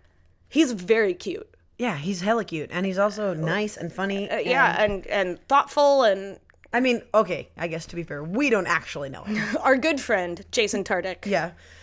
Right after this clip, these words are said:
Speaker 2: Um, speaking of, do you know when the new Bachelor's gonna start? I'm getting antsy over here.
Speaker 1: Yeah, it starts in January. Hang on.
Speaker 2: Oh,
Speaker 1: I know.
Speaker 2: gosh.
Speaker 1: I know.
Speaker 2: Wow.
Speaker 1: Which is why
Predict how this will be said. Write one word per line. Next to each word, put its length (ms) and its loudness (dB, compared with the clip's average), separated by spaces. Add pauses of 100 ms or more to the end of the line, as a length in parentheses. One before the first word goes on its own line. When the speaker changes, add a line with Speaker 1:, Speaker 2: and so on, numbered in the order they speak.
(220)
Speaker 2:
Um, 380 2
speaking 440 -4
of, 160 2
do 60 -4
you 60 -2
know 140 0
when 140 0
the 60 0
new 280 0
Bachelor's 420 0
gonna 160 -4
start? 300 0
I'm 160 -2
getting 420 0
antsy 240 -4
over 140 -2
here. 240 -6
Speaker 1:
Yeah, 200 4
it 100 -4
starts 260 0
in 100 -2
January. 600 -8
Hang 240 -2
on. 60 4
Speaker 2:
Oh, 540 8
Speaker 1:
I 120 6
know. 600 4
Speaker 2:
gosh. 1000 4
Speaker 1:
I 380 2
know. 800 0 (220)
Speaker 2:
Wow. 480 2 (840)
Speaker 1:
Which 220 -2
is 160 2
why 560 8